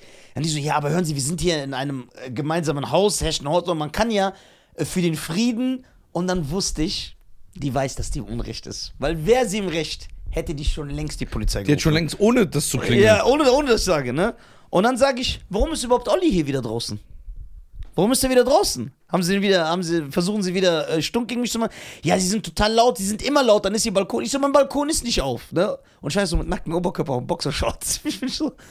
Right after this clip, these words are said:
Speaker 1: und ich war so an der Tür, ich musste ja so reden, weil ich mich geschämt habe, <laughs> damit die mich nicht sehen. Ich war so am Rand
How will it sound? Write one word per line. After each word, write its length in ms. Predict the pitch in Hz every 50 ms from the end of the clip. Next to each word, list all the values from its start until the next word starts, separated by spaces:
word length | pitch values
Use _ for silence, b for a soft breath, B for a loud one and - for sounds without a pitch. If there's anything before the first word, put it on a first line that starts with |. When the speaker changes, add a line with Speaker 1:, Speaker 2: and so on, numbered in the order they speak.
| b b b b b b b b b b b b b b b _ _
Speaker 1:
und 100 | - -
ich 80 | 202 156
war 120 | 233 240
so 180 | 208 208 285 285
an 60 | 269
der 120 | 254 240
Tür, 140 | 240 - 285
ich 100 | 262 -
musste 240 | 240 285 - - 269
ja 100 | 240 226
so 200 | 180 175 247 285
reden, 460 | 269 240 262 285 285 220 170 123 92 - - - - _ _ _ -
weil 120 | - 175
ich 80 | 156 185
mich 120 | 208 175
geschämt 380 | 160 208 - - 277 285 294 -
habe, 140 | 214 185 247
<laughs> 40 |
damit 200 | 233 - 269 214
die 80 | 247 240
mich 120 | - - -
nicht 180 | 233 226 -
sehen. 220 | - 226 254 - - -
Ich 140 | - -
war 100 | - 220
so 160 | 285 214 247 247
am 140 | 277 240
Rand 320 | 202 226 240 240 - -